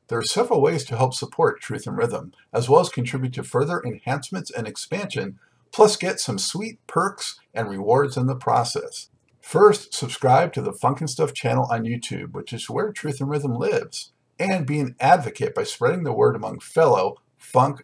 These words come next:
jazz, and R and B music lovers. Second, join Truth and Rhythm's new membership program through Patreon, which features three tiers for truth believers, truth seekers,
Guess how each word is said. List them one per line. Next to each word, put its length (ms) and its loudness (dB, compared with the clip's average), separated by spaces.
jazz, 420 0
and 80 -8
R 120 -2
and 100 -4
B 140 -10
music 340 -10
lovers. 680 -4
Second, 600 4
join 280 0
Truth 280 -6
and 100 -2
Rhythm's 540 2
new 300 2
membership 480 -2
program 420 0
through 320 -4
Patreon, 680 -10
which 200 -6
features 460 -6
three 240 -4
tiers 520 -6
for 160 -6
truth 340 -4
believers, 680 -2
truth 240 -4
seekers, 680 -2